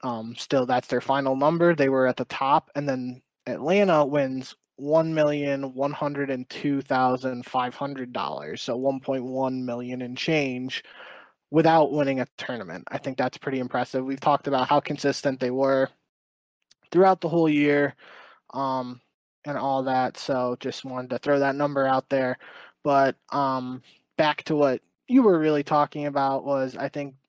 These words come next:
wrapping up this phase Seattle series brings us into the team, uh, I wanna talk about next is just Seattle. Um,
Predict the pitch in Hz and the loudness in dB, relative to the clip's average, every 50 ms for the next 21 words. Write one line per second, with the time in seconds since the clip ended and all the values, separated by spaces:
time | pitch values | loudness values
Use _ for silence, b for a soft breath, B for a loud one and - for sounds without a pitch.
0 | _ _ - 139 151 156 156 - - 156 151 151 143 - - 147 139 - - - | _ _ -6 -2 0 0 0 0 -2 -4 -4 -4 -4 -2 -4 -6 -6 -6 -4 0
1 | 151 151 147 147 147 143 135 - - _ _ _ _ - - - 151 147 147 143 | 2 2 4 2 2 0 -4 -6 -14 _ _ _ _ -16 -10 -4 0 0 2 2
2 | 143 135 - - 143 139 139 139 139 135 135 135 143 156 156 160 156 151 147 143 | 2 0 -2 -2 -4 -2 -2 -2 -2 -4 -6 -4 -4 -2 -2 -2 -2 0 0 0
3 | 139 - 147 143 139 139 135 127 - - 139 135 135 131 127 127 _ B B B | 0 -2 -6 -6 -6 -6 -6 -6 -6 -8 -10 -8 -8 -8 -10 -10 _ B B B
4 | B B B B B B B - - 110 107 - 135 147 147 143 135 127 - 143 | B B B B B B B -8 -8 -8 -6 -4 0 2 2 2 2 2 2 2
5 | 139 - - 131 131 123 123 - - 160 180 180 165 - - - - - - - | 2 2 0 -2 -2 -2 -4 -4 -2 0 2 2 0 0 -4 -12 -12 -16 -20 -20
6 | _ _ _ - 135 143 139 135 127 127 123 - - - - 127 - - - - | _ _ _ -6 -2 0 0 0 0 -2 -4 -8 -10 -6 -6 -6 -6 -6 -10 -8
7 | 131 123 90 78 - - - - - _ B B B B B B B B B B | -8 -6 -6 -6 -6 -8 -10 -14 -16 _ B B B B B B B B B B
8 | _ - 269 262 254 254 254 127 123 123 247 247 - | _ -6 -4 -4 -4 -4 -4 -6 -6 -8 -10 -12 -16